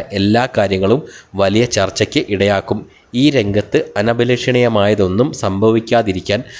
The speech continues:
സിനിമാ പ്രവർത്തകർ ശ്രദ്ധിക്കേണ്ടതും ജാഗരൂകരാകേണ്ടതുമാണ്. ഒരിക്കലും സംഭവിക്കാൻ പാടില്ലാത്ത ചിലത് സംഭവിച്ചതിനെ തുടർന്ന് സിനിമാ മേഖലയെക്കുറിച്ച് പഠിച്ച് റിപ്പോർട്ട് തയ്യാറാക്കി പരിഹാരങ്ങൾ നിർദ്ദേശിക്കുവാനും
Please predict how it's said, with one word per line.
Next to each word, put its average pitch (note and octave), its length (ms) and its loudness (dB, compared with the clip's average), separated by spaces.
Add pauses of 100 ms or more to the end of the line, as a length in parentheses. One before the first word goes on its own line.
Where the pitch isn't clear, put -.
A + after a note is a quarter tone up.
(100)
സിനിമാ A#2 360 0
പ്രവർത്തകർ A2 460 0
ശ്രദ്ധിക്കേണ്ടതും G#2+ 800 -2 (320)
ജാഗരൂകരാകേണ്ടതുമാണ്. G#2 1500 0 (680)
ഒരിക്കലും A#2+ 480 0
സംഭവിക്കാൻ G#2+ 600 0
പാടില്ലാത്ത G#2+ 600 2
ചിലത് F#2+ 320 -2 (380)
സംഭവിച്ചതിനെ A#2 720 0
തുടർന്ന് G2+ 400 0
സിനിമാ A2 420 0
മേഖലയെക്കുറിച്ച് G#2 920 0
പഠിച്ച് F#2+ 480 -2
റിപ്പോർട്ട് A2 500 0
തയ്യാറാക്കി G2+ 580 0
പരിഹാരങ്ങൾ A2+ 680 -2
നിർദ്ദേശിക്കുവാനും G2+ 840 2